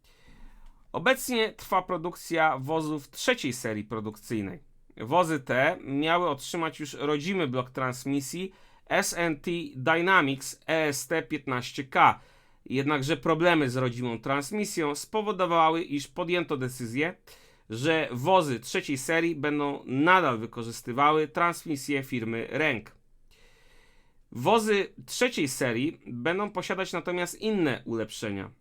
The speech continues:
Będą to nowocześniejsze systemy wymiany danych, lepsze urządzenia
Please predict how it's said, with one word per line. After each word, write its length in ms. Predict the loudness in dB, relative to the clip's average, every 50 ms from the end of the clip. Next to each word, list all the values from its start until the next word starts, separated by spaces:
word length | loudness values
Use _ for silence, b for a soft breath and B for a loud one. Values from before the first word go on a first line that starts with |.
| _ _ b b b b b b b b b b b -6
Będą 240 | -2 -2 -2 0
to 280 | 0 2 2 2 2 2
nowocześniejsze 760 | 2 2 2 2 0 -2 -4 -6 -4 0 0 0 2 0 -2 -4
systemy 540 | -4 -6 -6 -4 -2 0 0 0 -2 -4 -6
wymiany 480 | -8 -6 -4 -2 -2 0 0 -2 -2 4
danych, 480 | 6 8 8 8 6 4 -2 -4 b b b b b b b b b -6
lepsze 580 | -2 2 4 4 4 2 0 -4 -6 -6 -6
urządzenia 720 | -6 -6 -6 -4 -2 -2 -2 -2 -2 -2 -2 -4 -6 -8